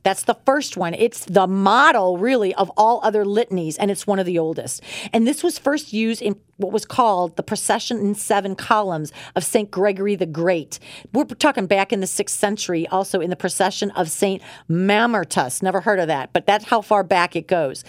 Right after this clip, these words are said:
Then the idea occurred of using litanies for public devotion, especially in cases of epidemics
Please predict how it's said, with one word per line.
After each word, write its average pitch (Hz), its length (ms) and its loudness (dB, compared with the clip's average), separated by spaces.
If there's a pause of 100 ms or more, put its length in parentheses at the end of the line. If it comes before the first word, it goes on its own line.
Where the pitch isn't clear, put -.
(420)
Then 320 360 4
the 381 160 4
idea 240 440 0
occurred 202 640 0
of 190 180 -2
using 262 520 0
litanies 202 580 0
for 220 100 -2
public 202 460 -2
devotion, 220 640 -2 (300)
especially 240 1000 -2
in 190 220 -4
cases 277 600 -4 (280)
of 165 200 -4
epidemics 165 720 -4